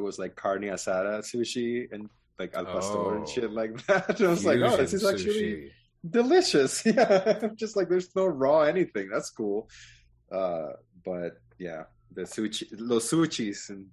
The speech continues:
Speaker 1: fucking Guatabampo, Mexico. Pretty good.
Speaker 2: That
Speaker 1: Cultural
Speaker 2: sounds,
Speaker 1: appropriation.
Speaker 2: that sounds fun. I don't, I don't usually dig fusion, but, uh, that's not, that doesn't sound terrible.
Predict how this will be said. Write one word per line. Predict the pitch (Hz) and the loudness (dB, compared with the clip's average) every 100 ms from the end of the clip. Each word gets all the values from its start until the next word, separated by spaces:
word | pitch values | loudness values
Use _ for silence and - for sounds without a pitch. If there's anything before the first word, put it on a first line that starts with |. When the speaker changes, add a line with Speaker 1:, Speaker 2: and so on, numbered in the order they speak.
| _ | _
Speaker 1:
fucking | 104 107 98 | -10 -10 -8
Guatabampo, | 98 95 95 104 95 | -6 -4 -4 -6 -10
Mexico. | 87 90 - - 87 - _ _ - - - _ _ _ _ _ _ | -10 -10 -14 -16 -18 -18 _ _ -20 -20 -20 _ _ _ _ _ _
Pretty | - 120 | -10 -6
good. | 123 107 - _ _ _ _ _ _ _ | -4 -4 -6 _ _ _ _ _ _ _
Speaker 2:
That | - 95 | -8 -4
Speaker 1:
Cultural | 117 113 110 | -2 -2 -2
Speaker 2:
sounds, | 110 | -2
Speaker 1:
appropriation. | - 107 110 110 110 92 90 _ - | -4 -4 -4 -4 -6 -12 -20 _ -12
Speaker 2:
that | 92 | -10
sounds | 120 104 - | -6 -8 -8
fun. | 117 110 76 69 _ _ _ _ _ _ _ _ _ | -6 -6 -8 -16 _ _ _ _ _ _ _ _ _
I | 92 | -6
don't, | 113 120 107 104 | -2 -2 -4 -4
I | 127 | -2
don't | 151 | 0
usually | 147 135 131 | -2 -4 -4
dig | 110 123 | -4 -6
fusion, | 95 107 110 90 80 | -6 -6 -6 -6 -10
but, | 82 80 | -12 -10
uh, | 80 78 78 | -10 -12 -10
that's | 90 - | -12 -12
not, | 101 92 | -12 -12
that | 110 113 | -8 -6
doesn't | 107 87 | -6 -8
sound | - 85 82 | -12 -14 -14
terrible. | - 82 80 85 85 | -16 -14 -12 -14 -16